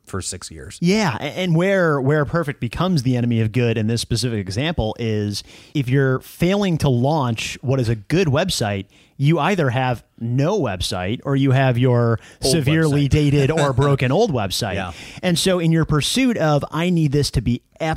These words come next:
Speaker 2: absolutely perfect before we launch," you are in essence opting for a far worse outcome. You're not, you're not even getting good. You're getting nothing,
Speaker 1: Yeah.
Speaker 2: or you're getting the outdated monstrosity that you were trying to fix initially.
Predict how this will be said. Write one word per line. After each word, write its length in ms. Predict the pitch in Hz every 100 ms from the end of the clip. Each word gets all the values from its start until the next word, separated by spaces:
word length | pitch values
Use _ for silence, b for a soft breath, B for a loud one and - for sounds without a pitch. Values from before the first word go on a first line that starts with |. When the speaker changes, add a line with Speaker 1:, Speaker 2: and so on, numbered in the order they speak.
| - 156
Speaker 2:
absolutely 800 | 120 123 139 147 139 123 120 110 b -
perfect 520 | - 175 175 139 -
before 280 | 123 - 131
we 120 | 113
launch," 560 | 123 151 120 113 - B B B B B
you 260 | 160 185 190
are 180 | 175 160
in 180 | 151 147
essence 560 | 185 220 147 127 - - -
opting 520 | 156 196 147 123 120
for 560 | - 127 120 120 120 B B B
a 160 | 147 135
far 360 | - 151 151
worse 320 | 120 131 170 107
outcome. 520 | 135 165 101 - - _
You're 220 | 123 175
not, 240 | 170 147 -
you're 180 | 151
not 140 | 190 147
even 220 | 147 147
getting 320 | 151 156 143
good. 400 | 117 160 165 87 -
You're 160 | 131
getting 360 | 135 131 117 107
nothing, 600 | 110 123 175 - 101 107
Speaker 1:
Yeah. 200 | 139 139
Speaker 2:
or 60 | 135
you're 160 | 131
getting 340 | 131 127 123 123 B B
the 160 | 135 156
outdated 480 | 139 143 147 135 131
monstrosity 720 | 127 120 - 143 170 120 120
that 80 | 131
you 120 | 120
were 100 | 113
trying 320 | - 165 147
to 80 | 113
fix 260 | 120 117
initially. 440 | 135 233 - -